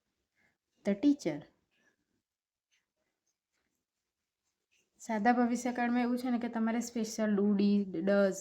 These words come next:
એવા ઓક્ઝિલરી વર્બ યાદ રાખવાની જરૂર નથી, એટલે બહુ મોટો ફાયદો થઈ જાય છે.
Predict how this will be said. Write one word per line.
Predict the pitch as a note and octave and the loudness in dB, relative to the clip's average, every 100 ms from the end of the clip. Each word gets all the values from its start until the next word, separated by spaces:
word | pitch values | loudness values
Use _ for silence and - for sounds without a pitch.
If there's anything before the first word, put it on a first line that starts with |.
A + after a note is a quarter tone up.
| - G3+ | -8 -2
એવા | G3+ G#3+ G#3 - - - - | 0 0 -4 -14 -20 -10 -4
ઓક્ઝિલરી | G#3 A#3 A#3 A3 | -2 0 0 2
વર્બ | G#3+ G#3+ | 0 0
યાદ | G#3+ G3+ | 0 0
રાખવાની | G#3 G#3 G#3+ G#3 | -2 -2 0 0
જરૂર | G3+ | 0
નથી, | G#3+ A3 G#3 | 2 0 -2
એટલે | F#3+ G#3 A3+ - _ G#3+ | -2 -2 -4 -12 _ -2
બહુ | |
મોટો | A3 G#3 G#3 | 0 0 -4
ફાયદો | G#3 G3+ F3+ F#3 | -6 -4 -4 -4
થઈ | F#3 F3+ | -4 -6
જાય | F3 E3+ | -6 -10
છે. | - - | -14 -20